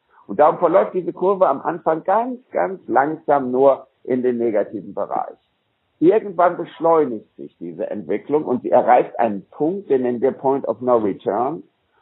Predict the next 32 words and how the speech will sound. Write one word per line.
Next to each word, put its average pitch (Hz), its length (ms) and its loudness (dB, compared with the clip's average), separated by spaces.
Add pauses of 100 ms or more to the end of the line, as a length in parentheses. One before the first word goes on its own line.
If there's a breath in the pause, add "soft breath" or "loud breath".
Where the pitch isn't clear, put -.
(120)
von 135 200 2
wo 165 140 6
es - 80 4 (100)
egal 151 520 4
ist, 117 180 -10
wie 113 100 -8
viel 110 160 -8
neue 110 280 -6
Schulden 117 340 -8
der 98 140 -6
Staat - 400 0
macht - 200 -4
oder 107 260 -2
wie 113 180 -6
viel 107 560 2
zusätzliches 113 600 -4
Geld 117 240 4
die 101 140 -10
Zentralbank 117 500 0
versucht, 107 320 -2
in 78 100 -4
das 95 140 -2
System 117 400 -2
zu 98 100 -6
pumpen. 87 480 -6 (220 loud breath)
In 101 160 -2
dem 127 140 6
Moment 123 420 4
würde 123 300 4
die 104 180 -2
Wirtschaft 110 440 2
kollabieren. - 760 -2